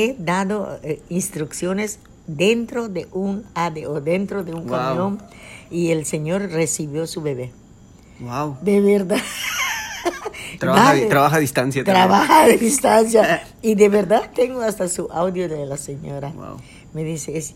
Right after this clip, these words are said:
Speaker 1: increíble lo que vivimos". "Ya salió el bebé, limpia su boca de bebé, limpia su nariz". "No tengo tela". "Límpiala con tu pantalón".
Speaker 2: Con tu
Speaker 1: "No
Speaker 2: playera,
Speaker 1: tengo, no
Speaker 2: ¿verdad?
Speaker 1: tengo playera".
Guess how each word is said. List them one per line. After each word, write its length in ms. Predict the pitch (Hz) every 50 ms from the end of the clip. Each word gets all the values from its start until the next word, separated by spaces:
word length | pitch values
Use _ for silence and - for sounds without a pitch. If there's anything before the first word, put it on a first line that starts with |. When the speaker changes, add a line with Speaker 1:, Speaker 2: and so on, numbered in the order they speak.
| - -
Speaker 1:
increíble 880 | 208 196 190 196 190 - - - 165 165 170 190 214 220 214 202 185
lo 120 | 165 156 -
que 120 | - 143
vivimos". 560 | 139 143 139 127 143 143 139 143 135 135 - - - - - - - - - -
"Ya 180 | 214 254 330
salió 340 | 302 - - 247 226 233 233
el 100 | 233 226
bebé, 260 | 220 208 214 220 220 208
limpia 360 | 214 240 277 277 269 269 247
su 280 | 233 240 233 226 208 202 202 - -
boca 500 | 175 180 180 180 220 233 226 247 233 220
de 140 | 202 202 190
bebé, 400 | 180 190 190 175 202 220 220 202 - - 160
limpia 420 | 175 175 202 233 254 269 254 240
su 120 | 196 214 214
nariz". 380 | 220 214 214 208 233 214 - - - - - - -
"No 140 | 349 381 381
tengo 300 | 392 381 349 - - -
tela". 280 | - 262 269 262 226
"Límpiala 560 | 190 196 285 349 480 494 - - 269 240 254 202
con 120 | 254 240
tu 80 | - 208
pantalón". 580 | 185 214 202 180 196 190 180 165 151 139 147 156
Speaker 2:
Con 200 | 202 139 277 -
tu 80 | 190 294
Speaker 1:
"No 40 | 190 196 220 254
Speaker 2:
playera, 160 | 302 320 359 370
Speaker 1:
tengo, 280 | 294 285 294 285 262 254
no 120 | 254 277 -
Speaker 2:
¿verdad? 160 | - - - 508 494 494 466
Speaker 1:
tengo 380 | 440 311 277 269 370 359 349
playera". 520 | 330 294 254 247 277 285 - 587 - -